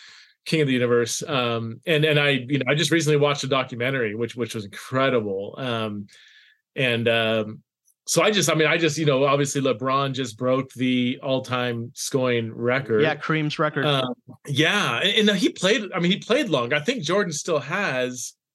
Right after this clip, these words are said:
Speaker 1: the most points per game. Is that, like, the, if you take the average?
Speaker 2: Yeah, I
Speaker 1: I
Speaker 2: mean,
Speaker 1: think he's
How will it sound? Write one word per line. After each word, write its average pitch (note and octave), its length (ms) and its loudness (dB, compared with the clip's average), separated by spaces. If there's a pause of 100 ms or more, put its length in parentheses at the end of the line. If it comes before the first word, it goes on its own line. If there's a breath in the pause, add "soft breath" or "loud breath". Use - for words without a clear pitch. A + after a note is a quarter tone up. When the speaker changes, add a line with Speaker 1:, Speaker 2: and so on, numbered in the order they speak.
Speaker 1:
the C#3+ 80 2
most D3 380 2
points D#3 340 0
per C#3+ 180 0
game. B2+ 440 0
Is D#3+ 100 0
that, D3+ 300 -2
like, C3+ 300 0
the, A#2+ 300 2
if C#3+ 120 -2
you C#3 60 0
take C#3+ 180 0
the A2+ 200 -2
average? D3 600 0
Speaker 2:
Yeah, E3+ 420 0
I G#3 60 0
Speaker 1:
I G3+ 40 0
Speaker 2:
mean, G#3 140 0
Speaker 1:
think F3+ 120 0
he's - 280 -4